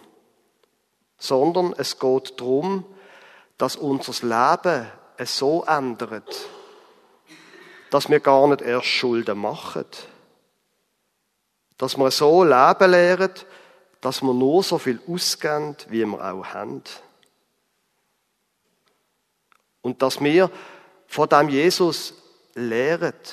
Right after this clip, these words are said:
in Zukunft anders zu machen.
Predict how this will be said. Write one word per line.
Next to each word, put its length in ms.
in 200
Zukunft 720
anders 460
zu 160
machen. 420